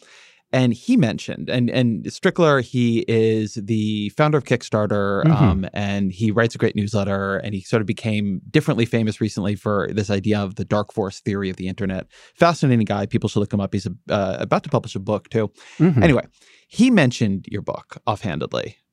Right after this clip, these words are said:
Speaker 1: And the way he explained it, your book on the K L F, which we will get into, so I apologize to the audience if this is starting a little bit confusingly, but
Speaker 2: <laughs>
Speaker 1: believe me, this is all gonna be confusing.
Speaker 2: <laughs>
Speaker 1: Um,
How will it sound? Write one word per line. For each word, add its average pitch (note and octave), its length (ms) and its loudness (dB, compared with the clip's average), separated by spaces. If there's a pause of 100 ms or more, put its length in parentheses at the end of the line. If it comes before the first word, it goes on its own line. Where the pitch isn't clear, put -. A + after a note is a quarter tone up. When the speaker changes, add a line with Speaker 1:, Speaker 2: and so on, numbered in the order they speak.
(280)
Speaker 1:
And C3 360 4
the C#3+ 80 4
way G3 240 2
he G3 480 0
explained D#3+ 500 2
it, G2 80 -4
your A2 100 -2
book A#2+ 180 0
on A#2 60 2
the G#2 60 0
K G#2+ 240 -4
L G2+ 140 0
F, G2 340 0
which A2 180 -4
we A#2+ 80 2
will A#2 120 2
get G2+ 160 0
into, G2+ 500 -2
so G#2+ 320 -2
I G#2 160 0
apologize A#2 480 0
to - 80 -16
the G2 100 -6
audience G2 300 -4
if F#2+ 80 -8
this G2+ 160 -6
is G#2 100 -6
starting G2+ 480 -2
a - 140 -8
little G2+ 240 -4
bit F#2 120 -2
confusingly, B2 600 2
but G2+ 220 -2
Speaker 2:
<laughs> - 0 -
Speaker 1:
believe A2 260 2
me, G#2+ 180 2
this G2+ 200 -4
is G#2 80 -4
all G#2 180 0
gonna G2+ 160 -2
be G2 120 -2
confusing. A2+ 500 0 (360)
Speaker 2:
<laughs> A#2 60 4 (240)
Speaker 1:
Um, B2+ 280 4